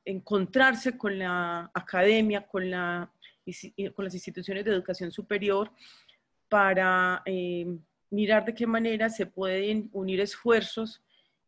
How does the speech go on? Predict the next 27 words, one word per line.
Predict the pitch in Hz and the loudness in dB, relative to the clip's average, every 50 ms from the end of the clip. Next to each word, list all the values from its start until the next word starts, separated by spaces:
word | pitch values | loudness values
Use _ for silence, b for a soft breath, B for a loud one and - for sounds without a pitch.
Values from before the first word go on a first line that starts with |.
| _ | _
que | - - 220 | -4 2 4
alivien | 202 185 190 202 214 220 233 233 | 4 4 4 4 2 2 2 2
un | 233 233 226 | 2 0 2
tanto | 226 240 220 220 220 220 233 226 226 226 226 | 4 4 4 4 2 0 -2 -4 -4 -6 -6
lo | 202 190 | -8 -8
financiero | 180 190 180 180 175 180 180 185 180 | -6 -6 -6 -6 -6 -6 -6 -6 -6
de | 196 | -6
las | 214 214 - | -6 -8 -10
instituciones, | 190 - - 175 - 190 - - 226 214 196 185 190 208 233 220 - _ _ _ _ _ _ _ _ _ _ _ _ _ - | -12 -14 -14 -12 -12 -10 -6 -2 0 0 0 0 -2 -4 -6 -8 -12 _ _ _ _ _ _ _ _ _ _ _ _ _ -8
no | 190 196 196 | -8 -8 -6
queriendo | - 220 220 220 220 220 226 | -4 -2 0 2 2 4 4
decir | 214 190 180 - 214 202 190 - | 2 2 0 -2 -4 -4 -4 -6
que, | - - - 220 214 214 208 214 214 214 214 214 220 214 - - _ _ | -10 -4 0 2 2 4 4 4 4 4 4 2 2 0 -2 -4 _ _
que | - - 196 185 180 180 180 - | -4 -2 0 0 2 2 0 2
haya | - 196 214 214 214 214 220 | 4 4 4 4 2 0 2
una | 214 208 | 0 0
responsabilidad, | 202 208 - - 190 180 - 180 170 170 170 170 165 165 - | 0 -2 -6 -6 -8 -8 -6 -6 -8 -6 -6 -6 -8 -8 -10
por | 196 185 | -12 -12
supuesto, | - 190 - 185 170 160 - - 196 196 202 B B B B B B | -12 -10 -8 -8 -8 -8 -8 -8 -8 -8 -8 B B B B B B
del | - 190 175 | -4 -4 -2
Estado | 180 180 - - 214 185 175 175 185 196 196 190 b b b b b _ | -4 -6 -2 2 2 4 4 2 0 -2 -4 -8 b b b b b _
en, | - 196 190 185 180 180 175 180 180 175 | -6 -4 -2 0 0 0 -2 -2 -4 -4
en | - 196 185 | -4 -4 -4
estos | 185 185 - 208 214 | -4 -6 -6 -4 -2
niveles | 214 190 175 180 185 | 0 0 0 0 -2
de | 202 | -4
formación, | 185 208 208 202 202 214 214 - 220 196 202 214 208 - | -4 -4 -4 -2 -2 -4 -2 0 0 0 0 0 -2 -6